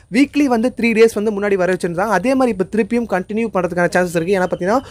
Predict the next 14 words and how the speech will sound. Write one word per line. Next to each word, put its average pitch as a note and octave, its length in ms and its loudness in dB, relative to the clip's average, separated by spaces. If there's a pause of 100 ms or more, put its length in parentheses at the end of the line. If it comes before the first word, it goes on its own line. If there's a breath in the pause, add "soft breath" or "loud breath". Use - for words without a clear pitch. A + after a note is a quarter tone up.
(140 loud breath)
ஒமைக்ரான் A#3 460 2
வைரஸ் G3+ 260 2
வந்து G3 240 -2
படிப்படியா, G3+ 480 0
அ, E3 480 -2
இன்க்ரீஸ் G#3 380 0
ஆகிட்டே G3 260 2
வருது. F#3+ 240 2
நம்ம F3+ 180 0
தமிழ்நாட்டிலும் G#3+ 600 0
சரி, A3 180 0
இந்தியா F#3+ 140 -2
ஏரியாலையும் F#3 260 0
சரி, F3 160 0